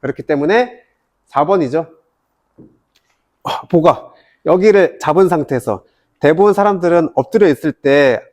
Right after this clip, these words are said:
앞쪽은 무방비 상태입니다. 시선 낮춰서 보면은 뱃살이 축 <laughs> 긴장이 안 되어 있죠. 여기 긴장감을 유지한 상태에서 이 동작을 진행할 수 있도록 여러분들이 적절한 큐잉을, 어, 주셔야 되는 거고,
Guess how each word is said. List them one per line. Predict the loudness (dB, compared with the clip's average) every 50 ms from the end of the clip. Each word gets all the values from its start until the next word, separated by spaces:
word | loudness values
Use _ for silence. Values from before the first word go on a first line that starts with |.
| _ _ _
앞쪽은 | -6 -6 -6 _ -2 -2 0 0 0 -2 -2 -2
무방비 | 0 0 0 0 -2 -2 -4
상태입니다. | -6 -6 -8 -8 -6 -6 -4 -4 -6 -6 -10 -12 _ _ _ _ _ _ _ _ _
시선 | -4 -2 0 0 2 0 0
낮춰서 | -2 -4 -4 -4 -4 -4 -2
보면은 | -2 0 0 0 2 2 2 2 2 0 -4 -10 _ _ _ _ _
뱃살이 | -6 -4 -2 -2 -2 -2 -2 -6 -6
축 | -4 -2 0 0 -2 -4 _ _ _ -20
<laughs> | -18 -16 -16 -18 -16 _
긴장이 | -8 -4 -2 0 0 0
안 | 0 -2 -2 0
되어 | 0 0 0
있죠. | 0 -2 -4 -6 -6 -6 -6 _ _ _ _ _ _ -10
여기 | -8 -8 -8
긴장감을 | -8 -6 -4 -4 -2 -2 -2 -2 -2 -2 -2 -4
유지한 | -4 -6 -4 -4 -2 -2 -2 -2 -4
상태에서 | -6 -8 -10 -10 _ -6 -6 -6 -4 -2 -2 -2 -2 -2 -6 -12 _ _ _ _ _ _
이 | -16
동작을 | -12 -10 -8 -4 -4 -4 -2 -2 -2 0 0 0 0 0 -2 -2 -6 -8 -10
진행할 | -10 -8 -8 -6 -8 -8
수 | -8 -8 -10
있도록 | -8 -6 -4 -2 0 0 0 0 -2 -8 _ _ _ _ _ -10
여러분들이 | -8 -6 -6 -6 -6 -4 -2 0 0 0 0 -2 -8
적절한 | -16 -18 -8 -4 -4 -2 -2 -4 -6
큐잉을, | -4 0 0 2 2 0 0 -2 -2 -4 -4 -8 _ _ _ _ _ _ -10
어, | -8 -8 -8 -8
주셔야 | -8 -10 -8 -6 -4 -4 -4 -4
되는 | -6 -6 -8 -8 -8
거고, | -8 -6 -4 -2 -2 -2 -2 -4 -10